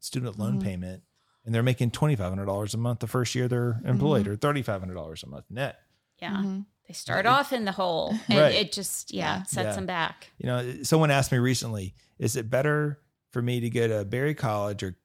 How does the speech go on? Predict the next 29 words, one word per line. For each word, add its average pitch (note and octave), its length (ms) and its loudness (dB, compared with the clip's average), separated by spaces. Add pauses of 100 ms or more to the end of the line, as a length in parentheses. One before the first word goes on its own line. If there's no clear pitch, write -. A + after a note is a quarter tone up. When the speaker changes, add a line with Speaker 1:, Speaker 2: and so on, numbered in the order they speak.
(280)
Speaker 1:
K A2+ 240 0
S G2+ 160 -4
U?" - 160 -8 (720)
I'm A#2+ 140 -4
not D3 260 2
a, - 60 -12 (120)
I'm D3+ 120 -4
not G3+ 160 4
a F3 40 2
big C#3+ 320 2
fan D#3+ 420 0
of - 460 -6 (220)
K D3+ 200 2
S C#3+ 160 0
U. D3+ 360 0 (400)
I, C3 220 -6
I C3+ 40 0
just, B2+ 240 -2
we've C3+ 220 0
interviewed C#3 380 2
a B2+ 40 2
lot A#2+ 200 2
of B2 40 -6
people C#3 280 -2
there. C3+ 420 0
I've, B2 240 -2
I've A2+ 240 -6
not, A#2+ 420 -4 (260)
we've, B2 160 -4